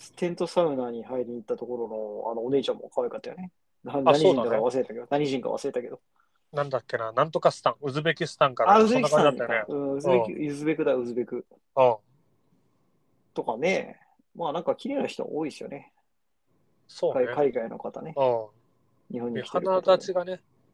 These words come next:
Speaker 2: キリッとしてるからね。
Speaker 1: うん。そうなんですよね。
Speaker 2: うん。えー、でもさ、ゆうやさん、それこそ、あの、でも、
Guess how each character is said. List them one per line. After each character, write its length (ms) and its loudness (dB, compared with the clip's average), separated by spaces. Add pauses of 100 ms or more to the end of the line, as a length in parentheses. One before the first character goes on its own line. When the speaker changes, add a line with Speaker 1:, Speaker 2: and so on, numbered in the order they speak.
(440)
Speaker 2:
キ 160 -10
リ 80 -4
ッ 40 -20
と 120 -6
し 120 -8
て 80 -4
る 80 0
か 80 -6
ら 120 -10
ね。 160 -4 (320)
Speaker 1:
う 80 -6
ん。 680 -6 (320)
そ 80 -10
う 40 -14
な 100 -12
ん 20 -16
で 80 -18
す 60 -18
よ 100 -18
ね。 60 -18 (720)
Speaker 2:
う 60 -10
ん。 240 -12 (1400)
え 300 8
ー、 80 -4 (160)
で 80 -6
も 100 -4
さ、 200 2
ゆ 80 -14 (360)
う 80 -2
や 40 0
さ 140 -10
ん、 40 -12
そ 120 2
れ 80 4
こ 120 0
そ、 160 4
あ 40 -8
の、 180 -8
で 100 0
も、 220 -6